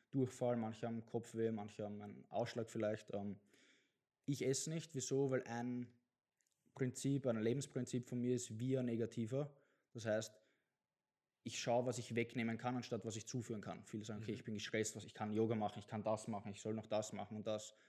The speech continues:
Speaker 1: Schau lieber mal, was du eliminieren kannst aus deinem Leben.
Speaker 2: Mhm.
Speaker 1: Ähm, das wäre so der zweite Punkt dann, beziehungsweise der dritte Punkt. Und, ähm,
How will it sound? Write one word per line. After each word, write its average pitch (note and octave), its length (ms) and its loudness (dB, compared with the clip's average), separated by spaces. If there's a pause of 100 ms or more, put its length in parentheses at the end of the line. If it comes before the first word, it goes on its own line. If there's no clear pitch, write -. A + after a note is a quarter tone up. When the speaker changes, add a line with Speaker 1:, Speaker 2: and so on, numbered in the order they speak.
Speaker 1:
Schau B2 200 2
lieber C3+ 220 4
mal, C3 280 2
was A#2 180 -4
du B2 100 -4
eliminieren A#2 440 0
kannst G#2+ 240 -8
aus G2 80 -8
deinem G2+ 200 -4
Leben. G2 220 -4
Speaker 2:
Mhm. C#3+ 220 -6 (440)
Speaker 1:
Ähm, G#2 400 -4 (140)
das A2 140 -4
wäre A#2 120 2
so A2+ 80 -2
der A2 120 0
zweite A#2 300 0
Punkt C3+ 320 -2
dann, C3+ 220 -2 (680)
beziehungsweise G2+ 340 -2
der - 100 -6
dritte A#2 220 0
Punkt. B2+ 280 -2 (580)
Und, A#2 540 2
ähm, G#2+ 640 4